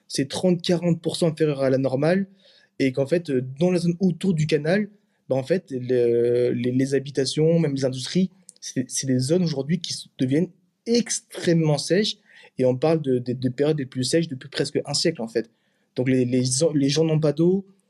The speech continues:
les industries n'ont pas d'eau pour fa-, faire fonctionner leurs usines, ou,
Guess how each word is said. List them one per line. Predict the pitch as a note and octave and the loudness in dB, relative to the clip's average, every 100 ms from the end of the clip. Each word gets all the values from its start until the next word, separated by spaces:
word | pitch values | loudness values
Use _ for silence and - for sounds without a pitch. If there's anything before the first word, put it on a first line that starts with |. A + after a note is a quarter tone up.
| - - | -20 -8
les | B2 C3 D3+ | -2 0 2
industries | D#3+ D#3+ - F#3+ F3 _ _ - | -2 -2 0 0 0 _ _ -2
n'ont | D3+ | 0
pas | D3+ | 2
d'eau | D3+ | -2
pour | - | -6
fa-, | - C#3+ B2+ | -10 -8 -8
faire | _ - D3+ | _ -8 -6
fonctionner | D#3+ C#3 D3+ | -4 -2 0
leurs | C#3+ C#3 | 0 -2
usines, | C#3+ C#3 E3+ E3+ D#3+ | -2 0 4 4 2
ou, | C#3+ | -2